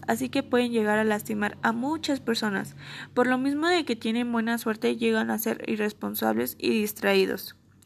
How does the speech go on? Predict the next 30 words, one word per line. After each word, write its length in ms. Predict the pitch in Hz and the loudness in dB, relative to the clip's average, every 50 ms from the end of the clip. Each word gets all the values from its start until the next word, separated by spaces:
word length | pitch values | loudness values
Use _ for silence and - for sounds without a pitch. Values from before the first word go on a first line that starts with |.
| - - - - - - - - - | -20 -20 -20 -20 -20 -18 -20 -20 -4
Llegamos 540 | - 277 269 285 302 311 320 359 392 381 - - | 0 2 4 6 4 4 4 2 0 -2 0 2
al 200 | - 240 226 226 | 2 2 4 2
último 360 | 240 233 233 - 247 247 240 | 0 -2 -4 -6 -6 -4 -4
signo 320 | 226 - 240 214 214 220 220 | -4 -4 -4 -4 -2 -2 0
de 140 | 214 208 | 0 -2
tierra 380 | 202 202 208 208 208 - - - - - | -2 -2 -2 -2 0 0 -2 -4 -2 0
y 80 | 220 | 0
a 80 | 220 214 | 2 2
mi 140 | 214 220 214 | 2 0 0
parecer 540 | - 214 202 202 202 196 226 233 233 - - | 2 2 2 2 2 2 0 -2 -2 -2 -2
el 140 | - 240 220 | -2 -2 -2
que 120 | - 220 | -2 -4
más 280 | 208 208 214 220 214 - | -2 0 0 -2 -2 -2
miedo 300 | 220 220 214 208 208 208 | 0 0 0 0 0 -2
me 160 | 196 196 190 | -2 -4 -4
da. 220 | 190 - - - - - - - - - - _ | -4 -6 -6 -8 -14 -20 -20 -20 -20 -20 -8 _
Los 200 | 233 240 240 240 | 4 4 4 4
Capricornio. 760 | - 233 220 - 240 220 - 233 233 - 220 208 196 - - | 2 0 0 -2 -4 -2 2 2 2 2 2 0 -4 -4 -2
Estas 360 | - - 285 - - 359 359 359 | 0 0 0 4 4 2 4 4
personas 480 | 339 311 262 - 233 220 226 233 233 | 4 4 4 4 2 2 2 2 2
son 160 | 233 254 233 | 2 2 2
las 160 | 233 233 226 240 | 2 2 0 0
más 220 | 226 220 220 220 | 0 -2 -2 -4
frías, 500 | - 226 233 233 233 226 233 247 269 - | -2 0 2 4 4 4 2 2 0 -2
racionales, 640 | 247 233 214 226 226 208 202 208 208 208 208 214 214 | -2 0 0 0 -2 -2 0 0 0 0 0 0 0
determinadas 760 | 214 208 214 - 202 208 202 202 202 202 208 208 233 - - | -2 -2 0 -2 -2 -2 -4 -2 -2 0 0 0 -2 -2 -2
y 120 | - 226 214 | -2 -2 -2
competitivas 840 | - 208 202 214 208 202 - - 202 - 220 214 214 214 220 220 - | -2 -4 -4 -2 -4 -4 -4 -6 -8 -6 -4 -2 -2 -2 -2 -2 -4
que 100 | - 220 | -6 -8
encontrarás. 680 | 202 202 208 202 202 202 208 202 196 196 196 - - | -6 -4 -4 -4 -4 -2 0 0 0 0 -2 -4 -10